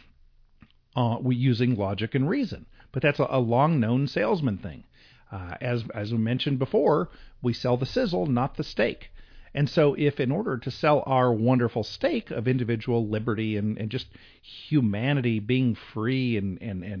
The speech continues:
and being able to go out and create order out of nothing, uh, i-, if we wanna spread that wonderful word of voluntarism, uh, shouldn't we sometimes use the language that, that will actually get through to people? And if it's not logic,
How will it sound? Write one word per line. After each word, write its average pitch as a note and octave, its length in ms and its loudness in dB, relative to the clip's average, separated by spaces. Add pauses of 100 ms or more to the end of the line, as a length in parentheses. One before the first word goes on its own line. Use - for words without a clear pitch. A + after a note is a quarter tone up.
(240)
and F#2 300 -10
being B2+ 160 0
able A2+ 160 0
to G#2+ 80 -2
go A2 240 0
out A2+ 140 -2
and A2 120 -6
create A2+ 380 -4
order A2 260 -2
out G2+ 140 -2
of F2+ 100 -10
nothing, F#2+ 460 -6 (400)
uh, A2 140 -2
i-, - 100 -8
if C3 240 -4
we A#2 100 0
wanna C3 240 0
spread B2+ 380 0
that A#2 180 -2
wonderful A2+ 400 0
word D#3 220 2
of G#2 100 0
voluntarism, A2+ 880 -2 (380)
uh, G#2 220 -4
shouldn't F#3 360 -2
we C#3+ 120 -4
sometimes C#3 600 -2
use B2 260 -2
the B2 80 -2
language A2+ 520 -4
that, A2+ 180 -2 (140)
that A#2 120 -4
will G2 160 -4
actually B2 340 -4
get A#2+ 180 -2
through A2+ 200 -2
to C#3+ 60 -2
people? A#3+ 520 -4
And F#2 100 -8
if - 80 -14
it's - 160 -12
not C#3+ 220 -2
logic, F3+ 560 -2